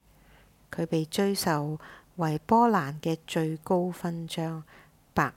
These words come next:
鷹勳章。波蘭嘅首席拉比曼克舒德里希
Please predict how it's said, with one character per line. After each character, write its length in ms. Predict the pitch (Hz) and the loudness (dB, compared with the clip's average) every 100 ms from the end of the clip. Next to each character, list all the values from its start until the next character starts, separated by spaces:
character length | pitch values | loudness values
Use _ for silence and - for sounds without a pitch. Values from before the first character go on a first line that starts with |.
| _ | _
鷹 320 | 190 170 165 | -4 -4 -6
勳 360 | - 165 160 156 | -8 -8 -8 -8
章。 360 | 165 156 160 190 _ _ _ _ _ _ _ _ _ | -8 -8 -10 -16 _ _ _ _ _ _ _ _ _
波 140 | - 214 | -2 0
蘭 220 | 165 127 | -2 -6
嘅 160 | 135 | -6
首 260 | 151 135 120 143 | -2 -2 -2 -4
席 180 | 127 - _ - - - | -6 -8 _ -20 -20 -14
拉 260 | - 226 220 | -4 -2 -2
比 280 | - 127 139 | -4 -8 -8
曼 280 | 160 135 127 | -8 -8 -8
克 200 | 139 170 - - | -8 -8 -12 -20
舒 400 | - - 214 202 | -16 -6 -4 -4
德 160 | 190 196 - 147 | -4 -8 -8 -8
里 260 | 135 127 | -6 -6
希 260 | 143 165 | -4 -4